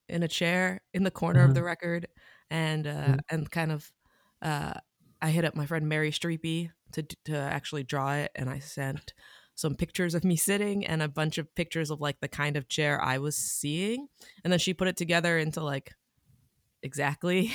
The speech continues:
Speaker 1: <laughs> exactly what I was seeing, but, like, better, you know, 'cause I'm
Speaker 2: Uh-huh.
Speaker 1: not a,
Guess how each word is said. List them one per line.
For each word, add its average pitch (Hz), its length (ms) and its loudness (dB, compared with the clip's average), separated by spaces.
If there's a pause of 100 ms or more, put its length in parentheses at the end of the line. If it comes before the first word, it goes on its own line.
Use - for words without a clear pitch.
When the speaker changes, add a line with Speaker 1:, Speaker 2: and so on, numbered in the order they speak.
(100)
Speaker 1:
<laughs> 208 480 4 (240)
exactly 180 440 2
what 170 120 4
I 170 100 4
was 160 140 -2
seeing, 180 300 0
but, 165 160 -2
like, 139 180 -4 (400)
better, 160 420 -2
you 165 140 -2
know, 156 160 -2
'cause - 260 -8 (500)
I'm 135 120 4
Speaker 2:
Uh-huh. 131 140 6
Speaker 1:
not 131 100 -2
a, 131 140 -6